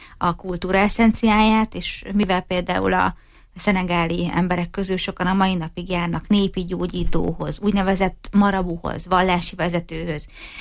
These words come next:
Szenegál nemzeti sportja, birkózás, az úgynevezett lamb, és sorolhatnám ezeket a dolgokat. Ezért mi sem jöhetünk el úgy egy ilyen körutazás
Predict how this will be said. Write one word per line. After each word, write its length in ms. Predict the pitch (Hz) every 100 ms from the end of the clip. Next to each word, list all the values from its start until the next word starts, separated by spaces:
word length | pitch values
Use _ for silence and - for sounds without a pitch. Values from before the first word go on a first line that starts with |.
| -
Szenegál 460 | - 214 214 196 196
nemzeti 420 | 208 214 196 180
sportja, 640 | - - 185 156 - 170
birkózás, 800 | 175 208 202 - 160 170 120 160
az 120 | 190
úgynevezett 560 | 202 196 190 180 180 175
lamb, 360 | 196 180 175 -
és 120 | 165
sorolhatnám 680 | - 226 175 175 175 175 170
ezeket 340 | 170 175 175 175
a 40 |
dolgokat. 600 | 175 180 185 190 262 262 - - - -
Ezért 440 | 208 214 226 226 -
mi 100 | 240
sem 200 | 180 190
jöhetünk 460 | 196 180 202 190
el 100 | 180
úgy 160 | 202 185
egy 120 | 175
ilyen 140 | 175
körutazás 840 | 175 202 165 160 165 160 170 -